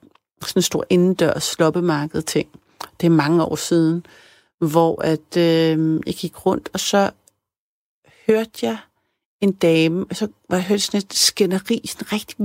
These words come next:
virkelig voldsomt skingert skænderi, øh, i den anden ende.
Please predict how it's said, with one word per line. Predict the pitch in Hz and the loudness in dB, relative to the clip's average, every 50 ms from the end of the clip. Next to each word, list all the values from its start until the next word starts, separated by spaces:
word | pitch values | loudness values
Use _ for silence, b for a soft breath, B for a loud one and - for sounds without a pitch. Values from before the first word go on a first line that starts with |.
| 190 202 | -4 0
virkelig | - 269 262 - 285 226 196 - | -2 -2 0 0 -2 -2 -2 0
voldsomt | - 220 254 247 - - - - - - | 0 0 0 0 -2 -2 -2 -2 -2 0
skingert | - - - - - - - - 220 - | -2 -2 0 0 -2 -2 -2 -4 -4 -4
skænderi, | - - - - 208 185 175 170 160 165 165 151 - - _ _ _ _ _ _ _ _ _ _ B B B B B B B B B B B B B - - | -4 -6 -2 0 0 2 2 2 0 0 -2 -4 -4 -8 _ _ _ _ _ _ _ _ _ _ B B B B B B B B B B B B B -2 0
øh, | 202 202 196 190 185 180 - | 2 2 4 2 2 0 0
i | - 208 | -2 -2
den | - 208 196 - - | 0 -2 -2 0 0
anden | 170 185 175 196 214 - - | -2 0 0 0 -2 -2 0
ende. | - 175 160 160 160 165 185 202 190 | 0 0 2 2 2 0 0 -2 -6